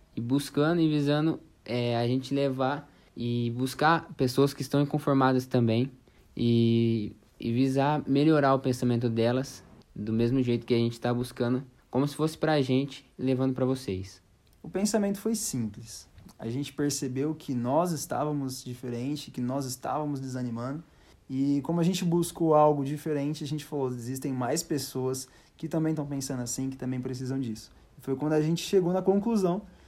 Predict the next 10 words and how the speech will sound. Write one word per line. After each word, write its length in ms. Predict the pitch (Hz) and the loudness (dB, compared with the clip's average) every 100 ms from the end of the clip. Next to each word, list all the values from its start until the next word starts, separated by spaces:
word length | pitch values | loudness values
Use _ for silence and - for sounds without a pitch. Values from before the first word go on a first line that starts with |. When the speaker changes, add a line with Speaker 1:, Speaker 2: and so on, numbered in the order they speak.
| - | -18
Speaker 2:
de 120 | - 170 | -2 0
alcançar 500 | 208 214 196 185 185 | 2 2 2 4 4
você 460 | 185 226 - 190 | 4 0 2 2
aí 280 | 185 143 151 - | 4 0 -2 -6
que 80 | |
está 220 | 156 - 151 | -8 -4 -2
ouvindo 260 | 143 131 | -2 -2
e 60 | 143 | -4
participando 440 | - 185 - 135 | -6 -6 -6 -6
conosco. 400 | 131 160 117 - | -4 -4 -6 -10